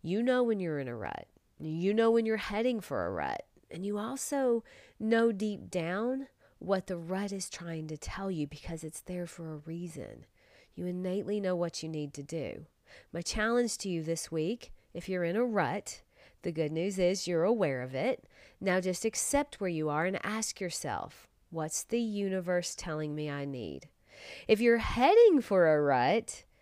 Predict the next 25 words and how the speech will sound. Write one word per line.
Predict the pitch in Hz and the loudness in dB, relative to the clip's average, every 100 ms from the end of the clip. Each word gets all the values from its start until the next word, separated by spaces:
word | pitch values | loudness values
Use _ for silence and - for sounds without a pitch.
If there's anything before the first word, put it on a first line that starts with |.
| _ _ - | _ _ -6
do | 196 | 0
whatever | 180 170 175 | 2 2 0
you | 196 202 | -2 -4
can | - 226 | -4 -4
to | 185 | -2
switch | - 156 - | -2 -4 -4
things | 151 151 185 | -6 -4 -4
up | 160 | -4
so | - | -4
you | 160 156 | -4 -2
don't | 147 - | -4 -2
get | 170 180 | -2 0
into | 185 156 | -2 -2
that | 131 - - | -4 -6 -8
worn | 147 170 170 147 139 139 147 | -4 -2 0 -2 -4 -8 -8
groove | 151 170 180 175 147 | -4 0 2 2 0
of | 135 135 | -2 -4
thoughtless | - 165 160 - 151 - | -6 -6 -4 -4 -4 -4
habits, | 147 139 71 - - - - _ | -4 -6 -8 -12 -14 -18 -18 _
because | - 156 | -10 -6
that's | 151 - - | -4 -6 -10
what | 139 | -12
a | |
rut | 131 113 | -10 -12
is. | 90 85 - - | -12 -14 -16 -20